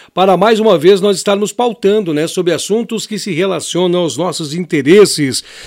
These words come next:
E nós estamos nessa semana uma maratona, né, uma maratona de podcasts voltados à saúde. Nós estamos falando de sus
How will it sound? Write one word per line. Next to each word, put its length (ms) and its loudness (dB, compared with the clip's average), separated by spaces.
E 60 -2
nós 160 4
estamos 380 2
nessa 280 -2
semana 600 -2
uma 200 -4
maratona, 920 -2
né, 160 -4
uma 160 -4
maratona 680 -4
de 580 -2
podcasts 680 0
voltados 680 -2
à 100 -8
saúde. 720 -4
Nós 120 -6
estamos 300 -2
falando 300 0
de 160 -6
sus 460 -2